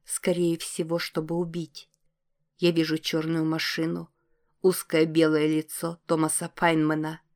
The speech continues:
Он бесстрастно смотрит на меня. Если бы я могла высвободить руку,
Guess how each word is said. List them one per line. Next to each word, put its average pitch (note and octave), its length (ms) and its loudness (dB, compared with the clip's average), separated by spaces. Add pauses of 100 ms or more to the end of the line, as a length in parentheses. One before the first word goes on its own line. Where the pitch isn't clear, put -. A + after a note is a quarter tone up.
(380)
Он E3 160 4
бесстрастно D#3+ 580 -4
смотрит D#3 520 -4
на D#3+ 100 0
меня. D#3+ 480 -2 (460)
Если F3+ 420 2
бы E3+ 100 -2
я E3+ 140 2
могла F3 320 2
высвободить E3+ 680 0
руку, F3 440 0